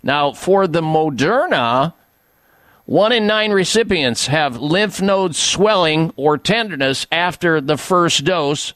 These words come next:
rising to one in six people after the second dose. So if a woman goes in and she gets a Moderna vaccine, after the s-, after the second dose of that, there's gonna, there's one in six of those women are gonna get some swelling in their breast.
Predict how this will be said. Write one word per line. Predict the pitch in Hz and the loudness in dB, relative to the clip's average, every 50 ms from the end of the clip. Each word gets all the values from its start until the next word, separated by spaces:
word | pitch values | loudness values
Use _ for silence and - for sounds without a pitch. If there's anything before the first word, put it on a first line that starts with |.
| _ _ - | _ _ -6
rising | - 131 151 160 160 170 156 127 156 147 139 | 0 0 2 2 2 2 0 0 0 0 0
to | - 151 | 0 0
one | 147 147 160 165 175 170 | 0 2 2 2 2 2
in | 170 170 160 | 0 0 0
six | 139 - - - - 233 277 254 - - - - | 0 0 0 0 2 0 0 0 -2 -6 -6 -2
people | - 147 135 131 - - 151 151 - | -2 -2 -2 0 0 -2 -2 0 0
after | 160 160 165 - 196 196 | 0 -2 -2 -2 -2 0
the | 185 202 | 0 0
second | - - - - 277 285 269 - 226 180 139 113 | 0 0 0 0 0 0 0 0 -2 -2 0 0
dose. | 127 120 110 98 - - | 0 0 -2 -2 -4 -2
So | - 151 | -2 -2
if | 143 | 0
a | 170 | 0
woman | 190 226 277 320 311 277 | 0 0 2 2 0 0
goes | 226 240 220 190 151 | 0 0 0 0 0
in | 175 160 147 156 - - - - - - - - | -2 -2 -2 -4 -8 -14 -20 -20 -20 -14 -8 -4
and | 165 165 156 | -4 -2 -2
she | 196 214 | 0 0
gets | 247 240 214 233 | -2 0 0 0
a | |
Moderna | 208 190 196 165 180 220 247 247 240 233 214 190 - - _ _ - | 0 0 0 0 0 0 0 0 0 0 0 -2 -4 -8 _ _ -14
vaccine, | - 131 185 202 202 185 - - - 214 233 220 156 127 120 131 143 _ _ _ _ _ _ _ _ _ _ - - | -6 -2 -2 0 0 -2 -4 -4 -2 0 0 0 0 0 0 -2 -6 _ _ _ _ _ _ _ _ _ _ -8 -4
after | 165 202 196 - 196 | -4 -4 -2 -4 -4
the | 175 160 | -2 -2
s-, | 160 - - - - - - | -2 0 -2 -2 -4 -4 -2
after | 156 180 202 202 - 196 | 0 0 0 0 -2 -4
the | 180 151 170 160 160 - | -2 -2 -2 -4 -4 -4
second | - - - - - 254 262 254 - 262 254 226 - 147 127 117 | -4 -4 -4 -2 -2 -2 -2 -2 0 -2 -2 -2 -4 -10 -8 -4
dose | 101 185 240 254 240 202 - - - | -2 0 0 0 0 -2 -2 -2 -2
of | 147 127 104 90 | -2 -2 -2 -2
that, | 98 110 107 104 117 131 127 - - - - _ _ _ _ _ _ _ _ _ _ _ _ - | -2 -2 0 0 -2 -4 -4 -6 -10 -12 -14 _ _ _ _ _ _ _ _ _ _ _ _ -4
there's | - 170 208 190 160 | -2 0 0 0 0
gonna, | - 190 180 165 | -2 0 0 0
there's | 160 156 151 127 120 | 0 0 0 2 2
one | 127 160 196 226 247 | 2 2 2 2 2
in | 247 214 | 2 0
six | - - 233 202 - 214 | 0 0 0 0 0 0
of | 214 | 0
those | 208 208 165 131 | 2 0 2 2
women | 196 233 226 214 190 | 0 0 0 0 -2
are | 175 | -2
gonna | 160 175 175 | -2 -2 -2
get | 165 170 175 - | -2 -4 -4 -4
some | - - 190 185 - | -4 -4 -2 -2 -2
swelling | - - 196 214 226 226 214 202 196 - - | -4 0 0 2 2 2 2 0 0 -2 -2
in | - 160 180 185 175 156 | -2 -2 0 0 0 0
their | 185 180 170 | 0 0 0
breast. | - 165 185 190 165 143 147 - - - - - | 2 2 2 2 2 0 0 0 -2 -4 -6 -8